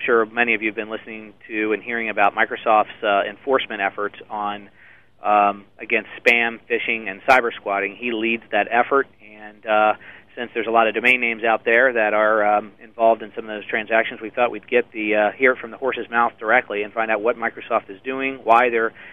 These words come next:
taking a serious effort towards what they're doing, and, uh, some of the things you guys can do as domainers to, uh, um, make yourself not in jeopardy, and others who may have questions, uh, and, you know, different variations of Microsoft names and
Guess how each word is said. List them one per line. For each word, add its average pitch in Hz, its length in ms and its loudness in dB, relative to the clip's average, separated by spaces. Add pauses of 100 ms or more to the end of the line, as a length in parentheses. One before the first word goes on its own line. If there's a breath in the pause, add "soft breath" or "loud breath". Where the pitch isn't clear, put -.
(160 loud breath)
taking 123 260 0
a 107 120 -10
serious 110 360 0
effort 123 340 2
towards 110 320 -4
what 113 160 -4
they're 113 120 -4
doing, 117 440 -10
and, 107 400 -10
uh, 107 240 2 (400 loud breath)
some 143 100 -4
of 135 60 0
the 123 100 4
things 131 240 -2
you 120 140 0
guys 117 180 4
can 113 120 -10
do 113 100 -2
as 104 60 -6
domainers 120 460 0 (100)
to, 110 280 -2
uh, 107 260 4 (500 loud breath)
um, 110 320 2 (500)
make 131 160 0
yourself 117 340 2
not 139 220 6
in 131 100 -4
jeopardy, 127 460 0
and 117 100 -2
others 123 340 2
who 123 60 -6
may 120 220 0
have 117 180 0
questions, 120 600 0
uh, 113 340 2
and, 113 300 -8 (100)
you 117 140 -20
know, 110 240 -8
different 123 260 -4
variations 120 480 4
of 107 80 -16
Microsoft 117 480 -4
names 123 420 -6
and 107 240 -12